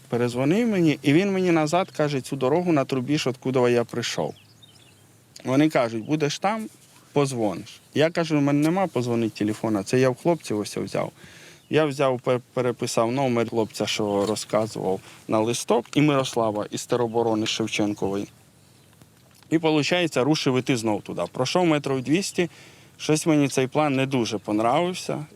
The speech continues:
так як я там не особо так знаю, тут я знаю все. І я вернувся назад, взяв їх знов телефона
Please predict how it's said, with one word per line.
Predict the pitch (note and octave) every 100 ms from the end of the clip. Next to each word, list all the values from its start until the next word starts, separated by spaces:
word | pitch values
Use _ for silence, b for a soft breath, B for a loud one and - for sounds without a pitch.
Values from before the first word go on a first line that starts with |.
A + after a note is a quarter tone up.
| -
так | - B2
як | B2+ A#2+
я | C3
там | C3 B2
не | A#2+
особо | A#2 A#2 C#3 A#2
так | A2+ A#2
знаю, | C#3 E3+ C3
тут | A#2+ A2+
я | A#2+
знаю | A#2 B2 A#2
все. | A#2 - G3 A#3 - - - -
І | F#3+
я | F#3
вернувся | E3+ E3+ F3 D3
назад, | D3+ D3 A#3+
взяв | G3+ D#3 D3
їх | C#3
знов | C#3 C#3 C3
телефона | C3+ C3+ C3 G#3 A#3 G#3